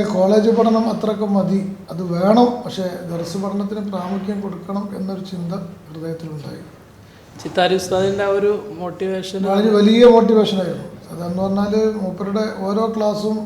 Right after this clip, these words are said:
Speaker 1: കണ്ണിയത്ത് ഉസ്താദിനെയും അതേപോലെ പി എ ഉസ്താദിനെയും പരാമർശിക്കാത്ത ക്ലാസ് ഉണ്ടാവില്ല.
Speaker 2: അതെ.
Speaker 1: കണ്ണിയ മൊയ്ലാർ എന്ന് പറയുമ്പോഴേക്കും മൂപ്പര്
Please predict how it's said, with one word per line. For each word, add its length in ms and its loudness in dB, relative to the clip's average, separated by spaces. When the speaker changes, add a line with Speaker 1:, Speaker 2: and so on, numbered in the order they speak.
Speaker 1:
കണ്ണിയത്ത് 440 -2
ഉസ്താദിനെയും 680 -4
അതേപോലെ 460 -2
പി 80 -4
എ 100 2
ഉസ്താദിനെയും 560 -2
പരാമർശിക്കാത്ത 800 -6
ക്ലാസ് 300 -8
ഉണ്ടാവില്ല. 340 -10
Speaker 2:
അതെ. 180 -18
Speaker 1:
കണ്ണിയ 300 -4
മൊയ്ലാർ 360 2
എന്ന് 160 0
പറയുമ്പോഴേക്കും 580 0
മൂപ്പര് 220 -4